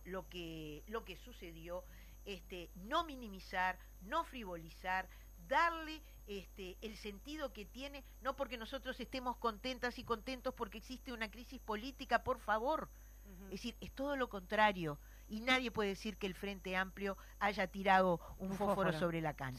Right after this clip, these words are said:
Speaker 2: Sí, sí, total.
Speaker 1: Entonces, en ese sentido, es que vamos a seguir trabajando con actividades parlamentarias, con actividades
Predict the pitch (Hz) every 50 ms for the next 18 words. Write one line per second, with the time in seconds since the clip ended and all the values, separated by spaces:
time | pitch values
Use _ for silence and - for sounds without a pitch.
0 | 214 208 - - 156 151 - - - - - 175 - 196 208 202 - 214 185 -
1 | 196 180 - 196 202 247 302 311 - 302 277 - - 254 226 202 - 240 240 240
2 | 240 254 277 - - - - - - - 220 220 - - - 220 240 247 - -
3 | - - - 165 175 247 247 247 233 247 - - 214 196 - 214 208 202 196 208
4 | 220 233 247 - - - - - - - 202 190 190 190 185 - 247 262 277 277
5 | 277 277 269 - 214 185 180 180 175 - - 175 165 160 165 160 160 - 151 147
6 | 139 139 147 165 165 - 285 302 277 240 202 190 185 - - 180 170 170 160 -
7 | - 151 151 156 170 175 180 180 170 156 143